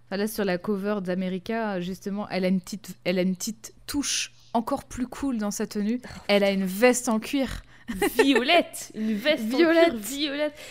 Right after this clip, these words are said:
Speaker 2: Je rêve, Eve, que tu t'habilles en Kate Bishop pour un Halloween ou pour, ou juste comme ça.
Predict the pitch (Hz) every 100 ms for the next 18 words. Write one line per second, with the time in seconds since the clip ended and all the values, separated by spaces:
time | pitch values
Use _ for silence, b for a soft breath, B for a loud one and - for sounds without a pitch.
0 | B 202 240 226 220 254 233 - 208 214
1 | 220 196 - 208 196 202 - - 196 -
2 | - - - - 233 190 202 - 190 190
3 | - - - 220 196 190 - 196 190 185
4 | 185 190 180 - 196 190 180 208 196 202
5 | 214 - 196 165